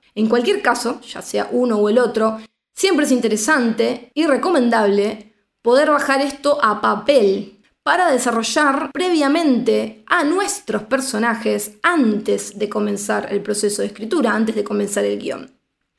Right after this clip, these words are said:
Piensen en esto como algo muy parecido a conocer una persona. Ustedes tienen que conocer a sus personajes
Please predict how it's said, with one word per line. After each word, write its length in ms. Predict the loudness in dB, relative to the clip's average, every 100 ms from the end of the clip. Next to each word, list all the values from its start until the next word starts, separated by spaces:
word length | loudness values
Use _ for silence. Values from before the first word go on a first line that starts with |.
| _
Piensen 440 | 0 2 2 2
en 120 | 2
esto 380 | 2 -2 -4 -6
como 240 | -2 2 2
algo 300 | 2 2 2
muy 320 | 2 2 2
parecido 400 | 2 0 0 0
a 20 |
conocer 340 | 2 0 0
una 160 | 0 0
persona. 600 | -2 -4 -4 -2 -2 -4
Ustedes 260 | -6 -4 -2
tienen 260 | 0 0
que 140 | 0 -2
conocer 640 | 0 2 0 -2 -2 -2
a 60 | -2
sus 160 | -4 -8
personajes 920 | -10 -8 -6 -4 -6 -8 -12 -12